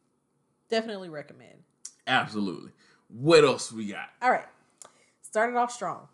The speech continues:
Speaker 1: Um, next up, another show. So Mister Webb and I like to wait until our shows come on streaming, and then we watch them together 'cause we're an old married couple. Um, so we
Speaker 2: I
Speaker 1: watch.
Speaker 2: mean, we, we really are.
Speaker 1: We, oh, we are.
Speaker 2: We,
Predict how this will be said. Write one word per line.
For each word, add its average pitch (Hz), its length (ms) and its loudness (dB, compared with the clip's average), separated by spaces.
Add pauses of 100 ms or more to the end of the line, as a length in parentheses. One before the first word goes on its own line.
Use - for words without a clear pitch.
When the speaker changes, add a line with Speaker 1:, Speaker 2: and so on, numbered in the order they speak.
(300)
Speaker 1:
Um, 214 540 0 (140)
next 240 400 -4
up, 202 320 2 (240)
another 262 400 2
show. 208 320 2
So 196 380 -2 (360)
Mister 220 280 -4
Webb 208 220 2
and 208 100 -2
I 202 120 2
like 190 400 -2
to 185 420 -6
wait 165 500 -8
until 170 280 -10
our 165 120 -4
shows 170 380 -4
come 165 240 -8
on 156 100 -10
streaming, 170 460 -12
and 165 120 -10
then 165 80 -8
we 165 160 -8
watch 160 280 -8
them 165 120 -16
together 160 460 -10
'cause 156 220 -14
we're 151 140 -12
an 143 100 -14
old 135 240 -18
married 95 280 -20
couple. - 420 -20 (480)
Um, 180 300 -2
so 214 220 0
we 214 180 0
Speaker 2:
I 214 60 2
Speaker 1:
watch. 190 180 6
Speaker 2:
mean, 107 200 0
we, 107 120 0
we 113 180 0
really 110 340 2
are. 98 400 0
Speaker 1:
We, 247 200 -14 (200)
oh, 220 280 -16
we 220 120 -14
are. 175 180 -16 (260)
Speaker 2:
We, 98 220 -6